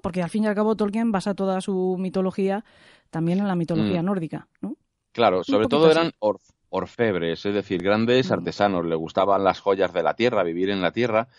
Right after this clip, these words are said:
Speaker 1: Ujú.
Speaker 2: pero lo de la estatura es lo que no parece claro, al menos en un principio,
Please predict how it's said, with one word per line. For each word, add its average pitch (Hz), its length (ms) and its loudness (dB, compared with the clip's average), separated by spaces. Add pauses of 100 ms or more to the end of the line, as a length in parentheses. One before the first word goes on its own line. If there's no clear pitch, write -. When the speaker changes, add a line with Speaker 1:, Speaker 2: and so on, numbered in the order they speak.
Speaker 1:
Ujú. 92 160 -4
Speaker 2:
pero 95 260 4
lo 101 120 0
de 98 100 6
la 104 60 6
estatura 104 400 0
es - 80 -8
lo 123 100 -4
que 110 100 -2
no 110 160 0
parece 107 320 2
claro, 110 220 2
al 92 80 4
menos 107 220 -2
en 101 80 -2
un 98 100 0
principio, 98 540 -2